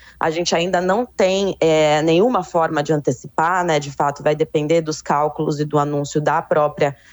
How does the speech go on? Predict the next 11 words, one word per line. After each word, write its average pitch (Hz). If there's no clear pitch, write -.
Agência 143
Nacional 135
de 139
Saúde 139
Suplementar, 151
que -
é 151
quem 143
regula 165
esse 147
mercado. 175